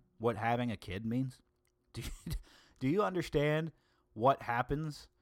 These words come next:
when you have a kid and, and you take off a month? Like, y-, it's not gonna be a month's vacation. I'm not going to the beach every day. That's not happening." <laughs> Probably not even leaving the house most of those times. If anything,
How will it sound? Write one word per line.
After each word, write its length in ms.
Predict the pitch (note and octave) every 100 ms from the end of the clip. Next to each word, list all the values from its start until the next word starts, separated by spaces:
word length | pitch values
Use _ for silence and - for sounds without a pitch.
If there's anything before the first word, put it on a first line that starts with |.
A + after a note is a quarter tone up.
| _ _
when 160 | A#2 A2+
you 80 | G#2+
have 240 | B2 B2+
a 40 |
kid 400 | A#2 - A#2 C#3+ - _ _ _ _
and, 200 | - G#2+
and 200 | G#2 A2
you 80 | A2
take 260 | G#2+ B2+ B2
off 200 | B2 A#2+
a 60 |
month? 400 | G2 G2 A2+ C3
Like, 220 | A2+ G2 -
y-, 220 | G#2+ E2
it's 200 | G#2 A#2+
not 200 | D#3 D4
gonna 140 | C#4 F3+
be 140 | F#3
a 60 | F3+
month's 340 | E3 F#3 -
vacation. 640 | F3+ D#3+ F#3 A#3+ - G3 F#3+ -
I'm 140 | C#3
not 180 | F3 F#3
going 220 | G#3+ G#3+
to 60 | G3+
the 80 |
beach 320 | E3+ G#3 B3+ G3
every 260 | E3+ D3+
day. 380 | C#3 C#3 B2+ B2+ - _
That's 220 | D#3 E3
not 180 | A3 F#3
happening." 540 | C#3 B2 - A#2+ C#3+ - -
<laughs> 80 | - _ _ - - - - - -
Probably 280 | A3 C4 G3+
not 160 | F3+ F#3
even 200 | F3+ F3+
leaving 240 | F#3+ F3+
the 80 | E3+
house 340 | G3 D4 -
most 220 | D#3 B2
of 60 | A#2+
those 200 | A2 G2+
times. 440 | A2 F2+ D2 - - _ _ _ _ _ _ _ _
If 180 | A#2 -
anything, 720 | G3+ D#4+ C4+ - F#2+ E2+